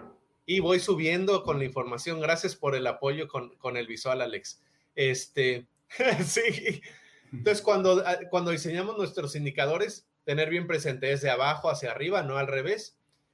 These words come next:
y cuidar las unidades. Ahorita dabas un ejemplo, ¿no? Entonces, normalmente, el nivel uno va a tocar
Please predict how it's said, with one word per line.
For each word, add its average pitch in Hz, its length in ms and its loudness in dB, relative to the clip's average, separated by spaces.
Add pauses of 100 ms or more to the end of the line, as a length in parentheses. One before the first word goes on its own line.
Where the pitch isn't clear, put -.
(160)
y 214 160 -2
cuidar 180 340 4
las 196 200 2
unidades. 143 500 0
Ahorita 160 360 0
dabas 160 320 2
un 156 120 -6
ejemplo, 120 420 -8
¿no? 165 220 -14 (300)
Entonces, - 360 -4
normalmente, 202 920 0 (460)
el 160 200 -2
nivel 196 380 0 (140)
uno 214 360 0 (1200)
va 151 60 2
a - 60 0
tocar 175 480 0